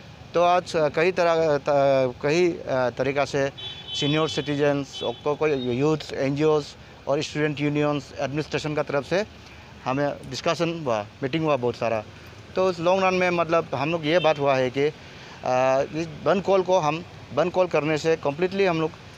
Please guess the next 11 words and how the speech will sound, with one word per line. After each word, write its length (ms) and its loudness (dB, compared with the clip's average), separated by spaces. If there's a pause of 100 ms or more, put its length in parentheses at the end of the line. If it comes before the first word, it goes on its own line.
(160)
shut 200 2
down 180 2
करता 300 2
है 140 2
बाज़ार, 260 2
market, 440 2 (300)
गाड़ी 420 2 (100)
और 160 2
आना 280 0
जाना 220 0
भी। 160 -4